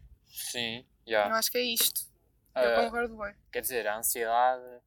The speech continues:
Speaker 1: a depressão, são avisos um bocado sobre isso, né? Tipo, tu
Speaker 2: Sim.
Speaker 1: não estás a chegar às expectativas.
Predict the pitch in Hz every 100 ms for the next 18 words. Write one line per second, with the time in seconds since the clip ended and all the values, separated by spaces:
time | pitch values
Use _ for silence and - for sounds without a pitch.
0 | _ _ - 117 - - - 113 113 117
1 | 117 117 - - 120 117 113 127 113 -
2 | 104 98 120 107 - 98 110 107 104 90
3 | 98 - - - - - 240 226 220 113
4 | 110 113 113 113 - 110 110 - 110 -
5 | 107 123 120 113 113 110 - -